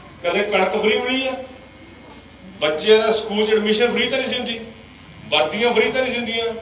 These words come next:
ਮੈਡੀਕਲ ਫ੍ਰੀ ਤਾਂ ਨਹੀਂ ਸੀ ਹੋਇਆ ਕਰਦਾ, ਪੈਨਸ਼ਨ ਤਾਂ ਨਹੀਂ ਸੀ ਮਿਲਦੀ, ਨਰੇਗਾ ਤਾਂ ਨਹੀਂ ਸੀ ਮਿਲਦੀ। ਸੋ ਅੱਜ ਸਾਰਾ ਕੁਛ ਮਿਲਦਾ,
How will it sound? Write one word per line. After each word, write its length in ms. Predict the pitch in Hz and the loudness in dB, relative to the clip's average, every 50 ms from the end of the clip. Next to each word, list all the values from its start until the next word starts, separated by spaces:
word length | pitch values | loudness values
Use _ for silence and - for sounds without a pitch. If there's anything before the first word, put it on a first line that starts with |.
| - - - - - - - - - - - - 127 | -12 -16 -20 -20 -20 -20 -20 -20 -20 -20 -18 -12 -2
ਮੈਡੀਕਲ 520 | 139 151 156 160 190 - - - 240 240 214 | 4 4 6 6 6 4 4 2 2 2 2
ਫ੍ਰੀ 180 | 202 240 247 | 2 2 0
ਤਾਂ 140 | 254 254 254 | 0 0 -2
ਨਹੀਂ 100 | 254 254 | -2 0
ਸੀ 80 | 233 233 | 2 4
ਹੋਇਆ 160 | 226 220 214 | 4 4 6
ਕਰਦਾ, 440 | 208 208 202 185 196 202 190 190 - - - - - - - - - - - - - - - - - - - - - - - - - - - - - - - - | 4 2 -2 -2 -4 -6 -8 -8 -12 -14 -18 -20 -20 -20 -20 -20 -20 -20 -20 -20 -20 -20 -20 -20 -20 -20 -20 -20 -20 -20 -20 -20 -20 -20 -20 -20 -20 -16 -2 0
ਪੈਨਸ਼ਨ 400 | 175 196 196 - - 254 262 262 | 2 2 4 2 2 0 0 0
ਤਾਂ 100 | 262 269 | 0 -2
ਨਹੀਂ 100 | - 214 | 0 0
ਸੀ 100 | 240 240 | -2 -2
ਮਿਲਦੀ, 400 | 233 233 214 196 214 214 214 - - - - - - - - - - - - - - - - - - - - - - - - - - - - - - - - - - - - - - - - - - - - - - | 0 0 0 0 0 -2 -4 -6 -12 -16 -18 -18 -20 -20 -20 -20 -20 -20 -20 -20 -20 -20 -20 -20 -20 -20 -20 -20 -20 -20 -20 -20 -20 -20 -20 -20 -20 -20 -20 -20 -20 -20 -20 -20 -20 -20 -20 -20 -20 -20 -20 -14 -8
ਨਰੇਗਾ 500 | 131 139 151 170 180 175 - 240 247 247 | -4 0 2 4 4 4 4 4 4 6
ਤਾਂ 120 | 240 247 247 | 6 4 0
ਨਹੀਂ 60 | 220 | 0
ਸੀ 100 | 220 247 | -2 2
ਮਿਲਦੀ। 400 | 233 220 214 208 214 214 214 214 - - - - - - - - - - - - - - - - - - - - - - - - - - - - - - - | 2 2 2 4 0 -2 -4 -6 -10 -14 -18 -20 -20 -20 -20 -20 -20 -20 -20 -20 -20 -20 -20 -20 -20 -20 -20 -20 -20 -20 -20 -20 -20 -20 -20 -20 -20 -18 -16
ਸੋ 220 | - - 247 277 | -12 -4 -2 0
ਅੱਜ 140 | 277 277 302 | 0 0 0
ਸਾਰਾ 600 | 294 - - - - 147 151 151 196 233 254 277 | -2 -4 -4 -6 -4 -6 -4 -2 -2 0 0 0
ਕੁਛ 300 | 269 269 269 269 - 240 | -2 -2 -4 -4 -4 -4
ਮਿਲਦਾ, 360 | 240 196 147 - - - - | -4 -6 -6 -6 -8 -10 -14